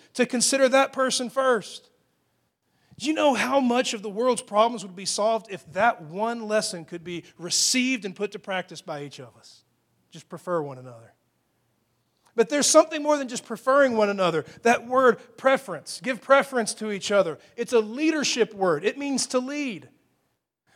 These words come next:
When we choose to prefer someone, we're leading in that situation. When we choose to prefer, it's not this submissive act that gives them dominance or control.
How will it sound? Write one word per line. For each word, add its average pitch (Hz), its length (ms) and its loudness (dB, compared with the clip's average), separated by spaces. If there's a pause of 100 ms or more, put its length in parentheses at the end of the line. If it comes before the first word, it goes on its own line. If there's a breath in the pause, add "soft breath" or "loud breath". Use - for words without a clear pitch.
When 233 180 0
we 285 160 2
choose 320 400 0
to - 100 -8
prefer 277 460 2
someone, 220 480 0
we're 285 140 -2
leading 294 400 -2
in 202 140 -8
that 220 140 -6
situation. 240 760 -2 (2750 soft breath)
When 240 160 2
we 285 120 0
choose 330 320 4
to 294 100 -2
prefer, 277 580 6 (140 loud breath)
it's 254 200 -2
not 277 260 2
this 269 280 0 (100)
submissive 262 840 0
act 214 280 2
that 196 120 -2
gives 220 260 -4
them 233 240 0
dominance 214 540 2
or 208 140 -6
control. 185 840 -4